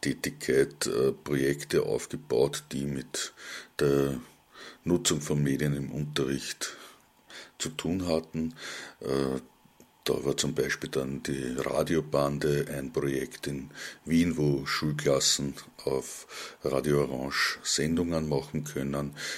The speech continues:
das immer noch läuft und jetzt vor kurzem irgendwie das fünfzehn Jahre Jubiläum hat und sich in der Zwischenzeit vom Umfang her und von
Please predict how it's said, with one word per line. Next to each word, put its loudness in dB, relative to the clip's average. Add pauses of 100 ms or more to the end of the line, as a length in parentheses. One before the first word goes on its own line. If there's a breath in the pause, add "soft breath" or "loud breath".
(140)
das -2
immer 0
noch 2
läuft 2
und -4
jetzt -4
vor -4
kurzem -6
irgendwie -6
das -4
fünfzehn -4
Jahre 2
Jubiläum 0
hat -6 (560 loud breath)
und 0
sich 2
in 4
der 4
Zwischenzeit 6
vom -2
Umfang 2
her 4 (180)
und -6
von -4